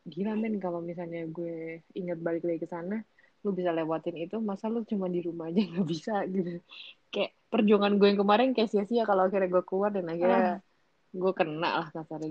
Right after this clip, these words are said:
Speaker 1: gitu loh. Iya, kan kayak
Speaker 2: Malah kenanya sekarang gitu ya.
Speaker 1: ngapain men gitu. Cuma buat, itu kan kayak nafsu kan berarti untuk kayak, lo, lo,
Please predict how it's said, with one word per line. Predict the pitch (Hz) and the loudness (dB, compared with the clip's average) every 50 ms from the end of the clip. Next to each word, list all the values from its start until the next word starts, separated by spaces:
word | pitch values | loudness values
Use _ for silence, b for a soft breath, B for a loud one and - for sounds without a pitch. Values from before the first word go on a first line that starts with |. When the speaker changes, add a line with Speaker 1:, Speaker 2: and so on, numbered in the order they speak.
| 147 147 143 | -8 -10 -12
Speaker 1:
gitu | - | -12
loh. | 143 139 143 151 _ _ _ _ _ _ _ _ _ _ _ _ _ _ _ _ _ _ _ _ _ _ _ _ _ _ _ _ _ _ _ _ _ _ _ _ _ _ _ _ _ _ _ - | -14 -14 -16 -16 _ _ _ _ _ _ _ _ _ _ _ _ _ _ _ _ _ _ _ _ _ _ _ _ _ _ _ _ _ _ _ _ _ _ _ _ _ _ _ _ _ _ _ 8
Iya, | 320 381 381 277 196 175 175 175 - | 10 10 12 12 10 8 6 4 2
kan | - 330 392 370 | 2 0 2 4
kayak | 349 277 233 | 6 8 10
Speaker 2:
Malah | 214 208 208 | 10 10 10
kenanya | - 226 220 220 208 202 220 240 302 294 | 10 10 10 8 10 10 10 8 8 8
sekarang | - 185 185 202 196 202 202 196 | 8 8 10 10 8 8 6 6
gitu | 185 180 180 190 | 6 6 6 4
ya. | - - 175 156 - - - 151 175 | 2 0 0 0 0 0 0 0 -2
Speaker 1:
ngapain | 208 233 226 | -2 -2 0
men | 220 220 214 208 208 | 0 0 2 2 2
gitu. | 196 202 202 226 233 214 190 - _ _ _ _ _ _ _ _ _ _ _ | 2 4 4 4 4 4 2 -2 _ _ _ _ _ _ _ _ _ _ _
Cuma | _ - 202 196 190 190 | _ 0 2 4 2 2
buat, | 190 180 180 180 180 185 185 - | 2 4 4 4 4 4 0 0
itu | - - 220 240 | -2 0 0 0
kan | - 320 320 311 | 0 -2 -2 0
kayak | 277 254 214 196 190 180 - - - | 0 2 2 4 4 2 0 -2 -4
nafsu | - 196 202 208 214 196 - - - 269 254 - - | -4 -2 0 0 -2 -2 -6 -6 -2 0 0 0 0
kan | - - 160 160 | -2 -4 -4 -4
berarti | 160 165 160 151 156 151 151 147 - 170 | -4 -6 -6 -6 -6 -6 -6 -6 -6 -6
untuk | 160 165 165 160 165 165 - | -4 -4 -6 -6 -6 -8 -6
kayak, | - 165 156 151 151 139 - - - _ _ _ - _ _ | -6 -6 -6 -6 -6 -8 -10 -14 -18 _ _ _ -20 _ _
lo, | - 190 208 240 240 | -4 2 2 4 4
lo, | 226 247 254 | 6 6 4